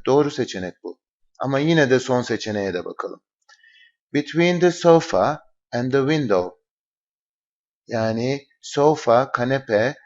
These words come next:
ve window, pencere arasında diyor ki değil. Evet, B seçeneğine doğru demiştik zaten. Tıklayalım bakalım doğru muymuş.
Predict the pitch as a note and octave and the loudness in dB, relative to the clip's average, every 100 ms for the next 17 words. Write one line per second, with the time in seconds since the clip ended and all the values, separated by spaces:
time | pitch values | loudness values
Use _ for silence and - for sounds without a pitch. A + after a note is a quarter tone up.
0 | _ _ A#2+ C3 C#3 D#3+ C#3 G#2 F#2+ F2+ | _ _ -2 -2 -2 -2 2 4 2 0
1 | _ _ _ _ D3+ D#3 B2+ G#2+ G2 F#2 | _ _ _ _ -2 -2 0 0 0 -2
2 | G#2 G2 - G2 F#2 F#2+ G2 A2 C3+ E3 | -6 -6 -8 -12 -12 -12 -8 -4 -2 -2
3 | _ _ - D3 C3 D3 G#2+ F2 - _ | _ _ -10 -8 0 2 2 0 -10 _
4 | _ A#2+ A2+ - C#3+ D#3+ D#3 - C3+ C3 | _ -2 -2 0 2 2 0 -2 -2 0
5 | C3 A2+ G2+ G2 G2 F2 - - G2 F#2 | 0 2 0 0 -4 -6 -16 -8 -6 -6
6 | - B2 - - D#3 C#3 A#2 F#2+ F#2+ F2+ | -8 -6 -4 0 4 4 2 -2 -4 -8
7 | G2 G2+ F2+ E2 - - - - | -4 -2 -2 -6 -16 -20 -20 -20